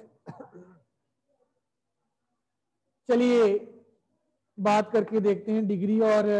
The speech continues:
रेडियन कैसे रिलेटेड हैं।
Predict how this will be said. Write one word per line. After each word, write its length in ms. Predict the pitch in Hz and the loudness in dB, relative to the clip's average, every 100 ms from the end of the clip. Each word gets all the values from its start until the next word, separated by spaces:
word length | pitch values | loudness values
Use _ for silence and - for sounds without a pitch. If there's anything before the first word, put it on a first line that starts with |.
| 202 - - _ _ _ _ _ _ _ _ | -2 -8 -20 _ _ _ _ _ _ _ _
रेडियन 480 | 202 208 202 214 220 | -2 0 2 0 0
कैसे 320 | 214 196 214 | 0 -2 0
रिलेटेड 460 | 202 196 175 196 180 | 0 0 0 -2 -2
हैं। 140 | 190 | -4